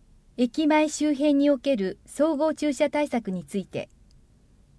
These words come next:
質問者は、民主党杉並区議団、安西明。駅前周辺の駐車対策として、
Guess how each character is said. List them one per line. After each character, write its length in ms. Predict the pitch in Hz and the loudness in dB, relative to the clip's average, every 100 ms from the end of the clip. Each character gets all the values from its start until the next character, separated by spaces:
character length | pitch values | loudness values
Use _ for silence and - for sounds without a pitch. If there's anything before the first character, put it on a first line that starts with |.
| _ _ - | _ _ -20
質 280 | - 277 | -10 0
問 180 | 294 302 | 4 4
者 180 | - 196 | 2 -2
は、 200 | 185 190 _ _ _ _ - _ _ - _ - | -2 -4 _ _ _ _ -20 _ _ -20 _ 2
民 240 | 262 302 | 4 4
主 140 | 302 - | 2 2
党 320 | 269 254 - | 4 4 0
杉 300 | - 262 254 | -6 -2 0
並 280 | 311 311 294 | 2 4 2
区 120 | 269 | 0
議 160 | 247 254 | -2 0
団、 300 | 190 170 - _ - _ - | -2 -4 -14 _ -20 _ -4
安 260 | 269 330 247 | 0 2 2
西 240 | 208 185 | 0 -2
明。 380 | - 233 185 156 - _ _ _ _ _ _ _ - - - - _ _ _ _ _ _ _ - | -4 -6 -8 -10 -14 _ _ _ _ _ _ _ -20 -20 -20 -20 _ _ _ _ _ _ _ -4
駅 300 | 240 - 320 | -4 -2 0
前 200 | 330 302 | 0 0
周 240 | - 262 | 0 0
辺 200 | 233 262 | 2 4
の 240 | 247 240 - | 4 4 -2
駐 240 | - 285 | -6 -2
車 160 | 311 302 | -2 0
対 180 | 302 | 0
策 220 | 302 247 - | 0 -8 -6
と 100 | 196 | -10
し 140 | - | -6
て、 200 | 196 | -4